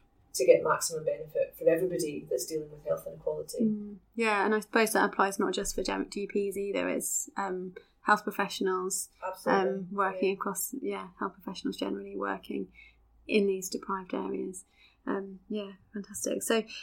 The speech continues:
Speaker 2: the Deep End is, um, a fantastic project, and for health professionals starting on their career, knowing it exists is quite reassuring in the sense that there's people coming together to try and s-, help each other out. So I feel <laughs> reassured by that.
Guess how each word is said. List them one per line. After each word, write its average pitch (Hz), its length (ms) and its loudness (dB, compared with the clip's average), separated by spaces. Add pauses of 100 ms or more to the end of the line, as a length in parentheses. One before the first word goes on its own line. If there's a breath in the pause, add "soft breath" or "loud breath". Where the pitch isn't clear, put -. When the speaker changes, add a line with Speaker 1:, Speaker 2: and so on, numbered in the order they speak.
(340 loud breath)
Speaker 2:
the 233 120 2
Deep 247 280 4
End 214 180 4
is, 190 320 0
um, 190 480 -2
a 196 60 -2
fantastic 196 580 2
project, 185 480 0
and 185 320 0
for 196 260 2 (440)
health 220 140 4
professionals 202 400 0
starting 202 400 2
on 175 80 0
their 185 80 -2
career, 190 280 -4
knowing 196 340 -2
it - 100 -4
exists 190 680 -2
is 185 280 -2 (320 loud breath)
quite - 260 2
reassuring 202 640 2
in 185 60 4
the 185 100 2
sense 185 320 0
that - 140 -4
there's - 340 -2 (320 loud breath)
people 196 180 -4
coming 196 240 -4
together 190 440 0
to - 120 -10
try - 200 -2
and 190 100 -2
s-, - 80 -6 (100)
help 196 220 -6
each - 160 -6
other 202 180 -6
out. 196 360 -8
So 196 300 -8 (1000 soft breath)
I 226 120 2
feel 196 220 0
<laughs> 185 40 -6
reassured 269 520 8
by 190 220 2
that. - 240 -2